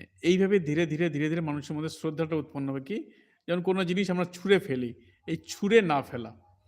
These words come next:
সেটাকে যত্ন করে সেই জিনিসটা, মানে একটা মানুষ হোক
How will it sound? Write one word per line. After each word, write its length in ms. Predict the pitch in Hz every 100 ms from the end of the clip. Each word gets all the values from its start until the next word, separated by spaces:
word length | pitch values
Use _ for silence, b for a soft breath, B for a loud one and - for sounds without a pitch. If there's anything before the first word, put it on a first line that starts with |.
| _ _ -
সেটাকে 320 | 165 160 156 127
যত্ন 380 | 160 165 - 202 196
করে 260 | 165 156 196 - - _ _ _ _ _
সেই 220 | - 190 185 190
জিনিসটা, 400 | 156 180 190 - 202 190 113 151
মানে 180 | 165 175 165
একটা 180 | 156 180
মানুষ 300 | 156 151 180 -
হোক 140 | 190